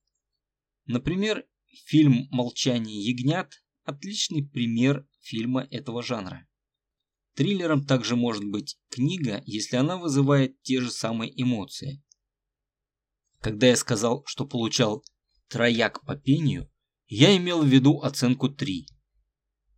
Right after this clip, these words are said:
В России используется пятибалльная система оценок. Самая лучшая оценка — пятерка,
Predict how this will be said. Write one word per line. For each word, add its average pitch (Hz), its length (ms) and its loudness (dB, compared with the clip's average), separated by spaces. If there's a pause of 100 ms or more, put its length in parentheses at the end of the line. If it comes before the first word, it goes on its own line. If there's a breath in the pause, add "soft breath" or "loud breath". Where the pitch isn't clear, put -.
(160)
В 95 120 -8
России 135 460 -2
используется 127 640 4
пятибалльная 117 800 2
система 95 500 -6
оценок. 175 560 -8 (480)
Самая 147 440 4
лучшая 165 420 0
оценка — 143 720 -2
пятерка, 107 680 -4